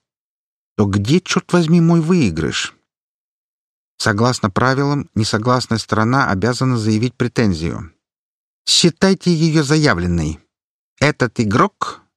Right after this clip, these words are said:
фигуриста Медичи указала на меня пальцем, читер. Тут опять загалдели. Катерина встала рядышком слева от меня. Бес справа. Вид у обоих решительный.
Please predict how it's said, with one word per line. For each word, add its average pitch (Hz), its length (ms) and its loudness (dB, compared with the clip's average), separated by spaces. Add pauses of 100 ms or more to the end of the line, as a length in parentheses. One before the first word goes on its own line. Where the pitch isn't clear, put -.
фигуриста 80 520 -2
Медичи 85 420 -2
указала 82 420 -4
на 78 80 -6
меня 80 240 -4
пальцем, - 440 -6 (300)
читер. - 480 0 (840)
Тут 196 180 0
опять 92 280 -2
загалдели. 78 640 -4 (500)
Катерина 131 560 0
встала 101 340 -2
рядышком 90 500 -4
слева 73 320 -6
от 92 120 -10
меня. 78 320 -4 (360)
Бес 85 360 -2
справа. - 440 -6 (420)
Вид 101 220 -2
у 131 60 6
обоих 123 440 2
решительный. 80 720 -6